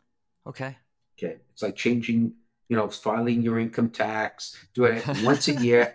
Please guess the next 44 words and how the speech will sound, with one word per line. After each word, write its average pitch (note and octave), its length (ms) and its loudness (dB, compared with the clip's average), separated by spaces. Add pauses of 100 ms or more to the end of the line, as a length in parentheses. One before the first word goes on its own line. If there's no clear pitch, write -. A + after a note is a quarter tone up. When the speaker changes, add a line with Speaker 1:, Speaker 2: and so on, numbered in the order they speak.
Speaker 2:
out A#2+ 180 10
it - 120 0
goes. - 460 -4 (580)
Speaker 1:
<laughs> - 520 -16
Speaker 2:
All G2+ 80 -8
right. - 200 -14 (760)
So A#2 640 0 (400)
with, A#2+ 320 0
with A#2 220 0
covid, - 920 0
I G#2+ 80 -6
bought B2+ 300 -4
it B2+ 140 -6
in B2 120 2
the A#2 80 2
United A2 360 -4
States. B2 240 -6
I'm A2 80 -8
telling G#2+ 260 -2
you F#2+ 100 -4
all G2+ 100 0
my G2 120 -4
problems, - 500 -12
right? A2+ 280 -4
All A2 120 -2
my G2 120 -8
problems. - 380 -12 (160)
Speaker 1:
<laughs> - 60 -12 (340)
Speaker 2:
So - 180 -2
here G#3+ 280 4
in F#3+ 80 4
the F3+ 80 0
United D3+ 420 0
States, G3+ 540 0
I D3+ 100 4
bought D3 260 2
it. D#3+ 60 -4
It F#3+ 40 4
was F3+ 120 6
four B3 520 0
hundred G#3+ 560 4
and F#3+ 160 4
forty G#3+ 440 4
dollars. G3 680 -10